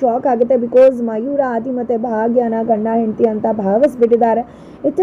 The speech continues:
ಕಡೆ ಕುಸುಮ ಅವ್ರಿಗಂತೂ ತುಂಬಾನೇ ಖುಷಿ ಆಗ್ತದೆ. But ಇಲ್ಲಿ ಭಾಗ್ಯ ನಾವಿಬ್ರು ಗಂಡ ಹೆಂಡತಿ ಅಲ್ಲ, just for friends ಅಂತ ಹೇಳ್ತಾರೆ. ತದನಂತರ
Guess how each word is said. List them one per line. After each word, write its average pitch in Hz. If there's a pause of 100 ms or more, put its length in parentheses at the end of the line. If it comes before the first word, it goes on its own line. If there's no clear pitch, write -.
ಕಡೆ 370
ಕುಸುಮ 285
ಅವ್ರಿಗಂತೂ 277
ತುಂಬಾನೇ 269
ಖುಷಿ 262
ಆಗ್ತದೆ. 220
But 285
ಇಲ್ಲಿ 349
ಭಾಗ್ಯ 285
ನಾವಿಬ್ರು 240
ಗಂಡ 214
ಹೆಂಡತಿ 220
ಅಲ್ಲ, 220
just 226
for 226 (100)
friends 269
ಅಂತ 277 (100)
ಹೇಳ್ತಾರೆ. 226 (840)
ತದನಂತರ 330